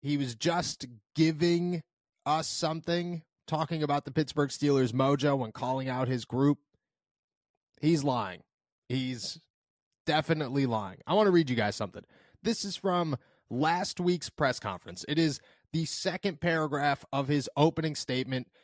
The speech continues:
You're about four or five lines deep. Quote, "Obviously, in reviewing the game this morning, man, we fall short in a lot of ways.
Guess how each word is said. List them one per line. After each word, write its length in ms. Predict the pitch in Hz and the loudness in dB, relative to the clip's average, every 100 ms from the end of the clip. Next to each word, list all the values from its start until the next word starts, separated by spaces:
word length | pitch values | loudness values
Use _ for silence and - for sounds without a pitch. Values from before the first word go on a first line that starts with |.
| _ | _
You're 120 | 143 | 0
about 240 | 165 160 - _ | 2 0 -4 _
four 260 | 170 170 | 6 8
or 40 | 160 | 6
five 340 | - 143 139 | 4 2 2
lines 360 | 131 131 123 - | 0 0 -2 -4
deep. 180 | 107 95 _ | -8 -8 _
Quote, 280 | - 139 - _ | 2 2 0 _
"Obviously, 680 | 160 196 208 202 196 214 185 | 2 2 0 -2 2 2 2
in 140 | 160 | 0
reviewing 500 | 151 139 156 196 208 | 2 2 2 0 0
the 60 | 185 | -2
game 340 | 151 151 143 | -2 -2 -2
this 180 | 135 - | -2 -4
morning, 400 | 139 135 139 135 - _ - | -2 -2 -2 -6 -10 _ -4
man, 460 | 160 175 175 170 - | 0 0 0 -4 -8
we 220 | 123 180 | -2 0
fall 300 | 190 170 165 | 0 -2 0
short 380 | 165 - 156 156 - | -2 0 2 2 0
in 100 | 135 | 2
a 60 | |
lot 360 | 127 117 127 139 | 2 2 2 0
of 120 | 135 | 0
ways. 400 | 123 123 95 - | 0 0 -2 -10